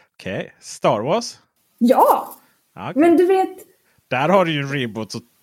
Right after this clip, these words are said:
Speaker 1: låtsas som att det inte är en reboot, men är, det är väl en reboot om något.
Speaker 2: Ja, absolut. Och,
Speaker 1: Mm.
Speaker 2: och bra.
Speaker 1: Ja. Eh, Star Trek, eh, vad är det
Speaker 2: Nej.
Speaker 1: som du inte gillar med det? Alltså, du gillar inte Star Trek alls, eller?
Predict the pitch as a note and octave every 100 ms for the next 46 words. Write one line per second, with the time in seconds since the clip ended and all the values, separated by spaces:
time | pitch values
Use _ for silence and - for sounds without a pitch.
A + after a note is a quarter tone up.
0 | - A#2 C#3 - A2 A2+ B2 A2+ G#2+ A2+
1 | B2+ G#2 G2+ A#2 A#2 A#2 A#2 A#2 G#2 G#2+
2 | A2+ A2+ F2 F#2 G2+ G2+ G#2 D#2 - _
3 | _ A#3+ A3+ A3+ - G3+ G3+ A3+ A3+ A3
4 | F#3+ A2 - - G#3 C4 - - _ _
5 | - G2 A2+ - - - - _ _ -
6 | C#3 C3+ C3 - D#3+ A#2+ - A#2+ A#2+ -
7 | C3 B2 B2+ B2 C3+ C3 A#2+ A#2+ B2 A#2
8 | A#2+ B2+ - - C3+ A#2+ A#2 A2+ G2 -
9 | D3+ B2+ B2+ C3 B2+ - A#2+ B2+ - E2+
10 | D#2 - D3+